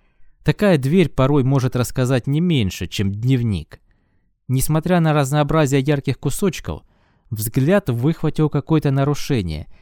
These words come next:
и отчаянно сигнализировал нужному отделу мозга. Что-то не так. Какая-то другая часть, может, разум, сопротивлялась, говоря, мол, тут же столько форм и цветов.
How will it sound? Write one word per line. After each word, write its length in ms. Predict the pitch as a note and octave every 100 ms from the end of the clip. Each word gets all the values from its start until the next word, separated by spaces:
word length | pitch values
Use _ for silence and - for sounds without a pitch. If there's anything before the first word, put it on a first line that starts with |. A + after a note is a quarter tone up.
| - -
и 80 | B2
отчаянно 640 | A#2+ - - E3+ D#3+ C#3+
сигнализировал 800 | - C3 B2+ C3 B2 C#3 B2 A#2+
нужному 500 | A2+ A#2+ A2 A#2 A2
отделу 460 | A#2 G#2+ G#2+ A#2 A2+
мозга. 460 | A#2+ G2+ - F#2+ - _ _ _ -
Что-то 480 | - - - D3+ C#3+
не 160 | B2+ C#3+
так. 420 | - A2+ - - - _ _ _ _
Какая-то 400 | - C3 C#3+ C3
другая 420 | B2 C#3 C3+ G3+ A2
часть, 500 | - F2 - - - _ _
может, 360 | G#2+ A2+ G2 -
разум, 440 | B2 D3+ G#2+ E2+ - _ _ _ _
сопротивлялась, 1000 | - - C#3+ - F3 D#3 G#2 D#2 F2+ - -
говоря, 520 | A2+ B2 B2+ G2+ - _
мол, 240 | A2 C3
тут 180 | - D#3
же 100 | A#2+
столько 360 | - D#3 C3+ B2
форм 440 | - B2+ C#3+ A2
и 40 | G#2+
цветов. 600 | - B2 - B2+ G2+